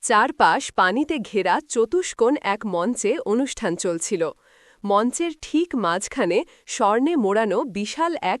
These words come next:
দাড়িপাল্লা স্থাপন করা হয়। পাল্লার এক পাশে উঠে বসেছিলেন চতুর্থ মুঘল সম্রাট নূর উদ্দিন মোহাম্মদ সেলিম, যিনি সম্রাট জাহাঙ্গীর নামে পরিচিত। আর অন্য পাশের পাল্লায়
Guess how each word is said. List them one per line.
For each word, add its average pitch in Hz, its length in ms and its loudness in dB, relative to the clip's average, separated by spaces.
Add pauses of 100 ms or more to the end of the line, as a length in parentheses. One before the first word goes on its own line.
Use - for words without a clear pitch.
(120)
দাড়িপাল্লা 185 680 0
স্থাপন 190 440 -2
করা 165 260 0
হয়। 170 260 -2 (500)
পাল্লার 240 420 4 (100)
এক 202 240 0
পাশে 208 360 -2 (140)
উঠে 214 300 -6
বসেছিলেন 214 580 0 (340)
চতুর্থ 349 440 2 (140)
মুঘল 233 400 0
সম্রাট 175 480 0 (260)
নূর 240 300 2 (100)
উদ্দিন 208 500 0
মোহাম্মদ 220 540 0
সেলিম, 180 420 0 (340)
যিনি 220 340 2
সম্রাট 208 520 0 (100)
জাহাঙ্গীর 277 560 0
নামে 190 300 2
পরিচিত। 185 500 -2 (640)
আর 208 140 4 (100)
অন্য 233 340 4
পাশের 277 380 0
পাল্লায় 170 480 0